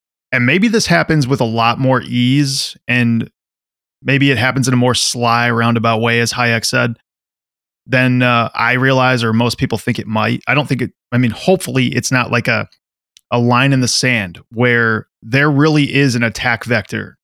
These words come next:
for people that own Bitcoin because the state comes out with its claws and its teeth, and it wants to punish those potentially who have benefited massively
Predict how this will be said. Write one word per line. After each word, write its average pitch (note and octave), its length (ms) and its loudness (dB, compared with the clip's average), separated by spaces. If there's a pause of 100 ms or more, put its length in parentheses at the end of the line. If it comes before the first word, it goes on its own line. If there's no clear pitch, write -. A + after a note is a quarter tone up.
for A#2 100 -2
people B2+ 280 0
that A#2+ 120 2
own A#2 180 2
Bitcoin A2+ 400 -2
because A2 500 -2 (520)
the B2 80 -2
state - 440 -2 (200)
comes C#3 260 2
out A#2+ 220 0
with A#2+ 160 -2
its A2+ 100 -8
claws A2+ 520 -2
and A2+ 120 -2
its G#2+ 160 -6
teeth, C3+ 480 -2
and B2 120 0
it B2 100 -4
wants A#2+ 400 -2
to A#2 400 -2 (560)
punish D#3 380 0
those A2 360 0
potentially A2+ 680 -4
who C3 240 0
have A2+ 400 0
benefited B2 540 0
massively A2+ 880 -2